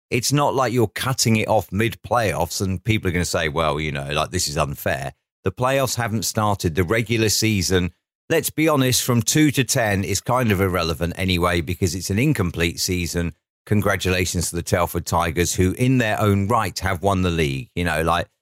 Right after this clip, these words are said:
if you look down to the N I H L One South, the Streatham win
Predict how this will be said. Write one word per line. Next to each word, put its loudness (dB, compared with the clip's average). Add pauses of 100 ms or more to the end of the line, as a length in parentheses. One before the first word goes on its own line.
(420)
if 2
you 4
look 2
down 0
to 0
the 2
N 2
I 0
H -2
L 4
One 2
South, -2
the -2
Streatham 0
win -2